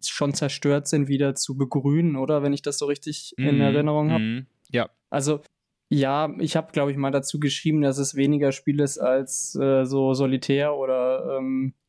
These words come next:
Speaker 1: andere Spiele, die so auf dem Windows-Rechner vor-, äh, installiert sind. Das ist natürlich eine rein subjektive und wirklich nicht informierte Meinung. Ich hab jetzt vor uns nochmal auf die Steam-Seite geguckt und hab da mir den Trailer kurz angeschaut. Da sah es jetzt schon so aus, als dass es zumindest jetzt,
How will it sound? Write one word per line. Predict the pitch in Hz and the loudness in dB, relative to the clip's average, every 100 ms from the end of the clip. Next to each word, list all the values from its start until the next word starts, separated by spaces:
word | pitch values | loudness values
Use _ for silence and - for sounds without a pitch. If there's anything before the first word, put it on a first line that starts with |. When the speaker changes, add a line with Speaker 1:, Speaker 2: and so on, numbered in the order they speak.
| _ _ | _ _
Speaker 1:
andere | 139 139 135 | 0 2 2
Spiele, | - - 139 139 | 0 0 2 2
die | 135 135 | 2 0
so | 123 135 | 2 0
auf | 117 | 2
dem | 135 131 | 2 2
Windows-Rechner | 139 143 131 127 139 135 | 2 0 -2 -2 0 -2
vor-, | - 131 135 139 - | -2 -2 0 0 -4
äh, | 165 147 | -2 0
installiert | 147 139 - 131 135 139 | 0 0 0 0 0 0
sind. | - 147 143 - _ - | 0 0 0 -8 _ -4
Das | - 139 | 0 0
ist | 147 | 2
natürlich | 135 139 | 0 2
eine | 139 127 | 2 2
rein | 127 131 | 0 -2
subjektive | 123 - 135 123 - 135 135 | -6 -4 -4 -2 -2 0 2
und | 123 131 127 139 | 2 2 0 -2
wirklich | 135 135 | -2 0
nicht | 143 151 | -2 -2
informierte | 139 143 135 139 147 143 135 - | -4 -4 -2 0 0 -2 -2 -2
Meinung. | 131 151 143 | 0 0 -2
Ich | 139 | -2
hab | |
jetzt | 139 - | -2 -2
vor | 143 | 0
uns | 143 147 | 0 2
nochmal | 139 135 | 2 2
auf | |
die | - 143 | 0 -2
Steam-Seite | - 151 147 143 143 135 | 0 2 2 2 0 0
geguckt | 143 143 143 - 143 143 | 2 2 0 -2 -2 0
und | 135 | 0
hab | 135 - | 0 0
da | 139 135 | 0 0
mir | 135 135 | 0 -2
den | 131 135 135 | 0 -2 -2
Trailer | 147 143 143 | -2 0 -2
kurz | - 147 | -4 -4
angeschaut. | - 139 143 - 135 | -2 -2 -2 0 0
Da | 131 | 0
sah | 127 131 | 0 -2
es | 147 | -4
jetzt | 135 | -4
schon | 147 143 | 0 2
so | 131 | 2
aus, | 131 139 | 0 -2
als | 131 | -4
dass | 143 | -4
es | 131 - _ | -4 -8 _
zumindest | - 147 147 143 - | -2 2 2 2 0
jetzt, | 139 151 - - | 0 0 -4 -8